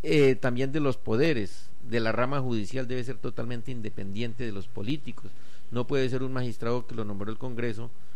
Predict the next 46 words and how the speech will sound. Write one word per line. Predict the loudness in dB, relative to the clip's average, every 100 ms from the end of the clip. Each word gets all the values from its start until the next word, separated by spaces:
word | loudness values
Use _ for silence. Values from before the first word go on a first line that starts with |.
| 0
o | 0 0
un | 2
magistrado | 0 0 0 0
que | 0
lo | 0
nombraron | 0 0 0 0 0 0
lo-, | 0
el, | 0 0 0
el, | 0 0 0
el, | 0 0 0 0 0 0 -2 -2 0
los | 0 0 0
amigos | 0 0 0
de | 0
la | 0
Procuraduría, | 0 -2 0 0 -2 -2
que | -2
son | -2 0 0 -2 -2
muchos | -2 0 0
de | 0
ellos, | 0 0
como | -2 -2
el | -2
caso | -2 0
del | -2 -2 -2 -2 -2
anterior | -2 -2 -2 -2
procurador | -2 -2 0 0 0 0
Ordóñez, | 0 0 0 0 -2 -2 -2 0 0 0
un | 0
bandido, | 0 0 0 0 0 0 -2 -2 -2 0
y | 0
entonces | 0 0 0
entre | 0 0
bandidos | 0 0 0 0
se | 0
nombran | 0 0 0 0
entre | 0 0
ellos | 0
mismos. | 0 0 0 0
Yo | 0 0
te | 0
nombro, | 0 0 0
tú | 0
te | 0 0
eliges. | 0 0 0 0
Esa, | 0 0 0 0 0
eso, | -2 0